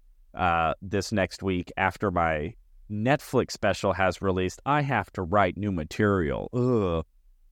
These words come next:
What a horrible situation to be in. It's like, no, that means I made it. So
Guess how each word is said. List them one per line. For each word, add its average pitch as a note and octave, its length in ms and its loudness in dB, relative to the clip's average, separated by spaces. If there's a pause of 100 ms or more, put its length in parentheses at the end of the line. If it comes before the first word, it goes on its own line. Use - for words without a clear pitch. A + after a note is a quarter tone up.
(120)
What A#2 360 4
a E2+ 180 0 (180)
horrible B2+ 520 2
situation G#2+ 840 0
to G2 80 0
be F2+ 260 2
in. D#2 180 -2
It's D#2+ 220 -6
like, E2+ 200 2
no, A2 680 0 (160)
that B2 240 4
means G2+ 260 2
I D#2+ 340 2
made D#2 500 -6
it. - 260 -8 (1400)
So E2+ 480 2